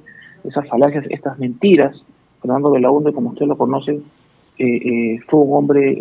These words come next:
honesto, un hombre probo, que hizo lo que mejor pudo por el Perú y tomó, pues, la, la, la doctrina andina para hacer lo que se conoce como el Perú como doctrina, ¿no? Él recorrió el Perú.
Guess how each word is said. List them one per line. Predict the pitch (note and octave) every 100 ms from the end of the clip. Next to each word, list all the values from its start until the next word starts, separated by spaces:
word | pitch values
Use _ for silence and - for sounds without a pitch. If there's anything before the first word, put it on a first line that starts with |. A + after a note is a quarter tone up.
| A#2 -
honesto, | C3 D#3 F#3+ -
un | C#3+
hombre | C#3 C#3
probo, | - F#3+ F3 C#3+ - - _ _ _ _
que | C3+
hizo | D#3 D#3 E3
lo | C#3+ B2+
que | B2+
mejor | A#2+ C3 C3 - F#3+
pudo | - F#3 D3+
por | C3
el | B2+
Perú | - C#3 F3 - _ _ - -
y | D3
tomó, | - D3 D3+ F#3
pues, | F3 E3
la, | C#3 -
la, | A#2 -
la | B2
doctrina | A#2+ A#2+ E3 D#3+
andina | C3+ C#3 F3 D#3+
para | - A#2+
hacer | A#2+ D#3+
lo | D3 C#3
que | A#2+ -
se |
conoce | - A#2+ C#3
como | C#3+ B2+
el | A#2
Perú | - C3+ -
como | C#3 -
doctrina, | - - G#3 B3 D#3
¿no? | - F3+
Él |
recorrió | - - B2+ E3+
el | F#3+
Perú. | C#3+